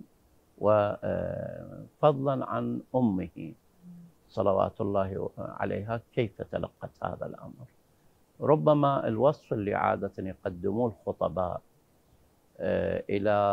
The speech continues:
آه، وضع حال أمه أثناء شربها للماء وبشكل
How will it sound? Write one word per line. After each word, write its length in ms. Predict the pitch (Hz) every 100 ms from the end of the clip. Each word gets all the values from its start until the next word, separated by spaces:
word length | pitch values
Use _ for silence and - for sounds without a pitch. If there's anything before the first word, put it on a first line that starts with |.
| 98 98 95
آه، 960 | - 95 92 90 92 92 92 87 90 - - -
وضع 340 | 90 117 - - 117 120 113 -
حال 600 | - - 113 113 104 101
أمه 540 | 120 110 90 82 90 87 -
أثناء 400 | 95 113 113 110
شربها 800 | - - 135 117 87 92 87 90
للماء 600 | 90 92 92 107 120 120 - _ _ _ _ _ _ -
وبشكل 600 | 107 107 - 104 -